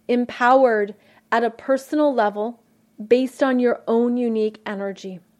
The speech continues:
And that's how you're going to tap into success, happiness, peace, joy, and more as these bigger energies unfold. So it's a very big time, and we can handle it,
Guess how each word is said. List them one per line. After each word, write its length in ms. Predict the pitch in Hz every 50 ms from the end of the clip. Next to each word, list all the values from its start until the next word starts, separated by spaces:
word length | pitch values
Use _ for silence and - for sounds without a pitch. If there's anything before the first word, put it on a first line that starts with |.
| _ _ -
And 180 | 226 233 233 226
that's 240 | 220 226 226 226
how 120 | - 277 254
you're 220 | 247 233 226 220
going 220 | 214 233 226 220 220
to 100 | 220 208
tap 360 | - - - 240 226 226 -
into 840 | 220 240 247 269 269 - - - - 339 381 349 226 180 - - _ _ _ _ _ _ _
success, 880 | - - 254 233 - - - 233 208 180 185 - - - - - - _ _ _ _ _ _ _ _ _ _
happiness, 840 | - - 247 233 226 - 233 226 202 185 139 - - - - - _ _ _ _ _ _ _
peace, 640 | - - - 269 247 214 185 180 - - - - _ _ _ - 208
joy, 720 | 196 202 196 240 254 254 269 269 247 202 165 151 180 - _ _ _ _ _ _ _ _
and 220 | 240 254 254 247 240
more 520 | 247 262 285 302 277 226 190 190 190 - _ _ - -
as 300 | 240 247 254 254 247 226
these 220 | 254 254 233 214
bigger 300 | - 240 226 226 233 -
energies 520 | - 196 214 214 220 214 196 214 214 202
unfold. 520 | 202 190 190 185 - - 180 180 170 175 - _ _ _ _ _
So 200 | - - 269 269
it's 140 | 262 269
a 60 | 285 254
very 240 | 254 262 277 294
big 220 | 269 285 294 269 285
time, 460 | - - 302 330 302 226 190 180 - _ _ _ _ _ _ -
and 220 | 208 233 226 226
we 140 | 226 262 262
can 180 | 262 302 302 302
handle 420 | 269 277 294 330 349 330 247 202
it, 220 | 185 185 185 -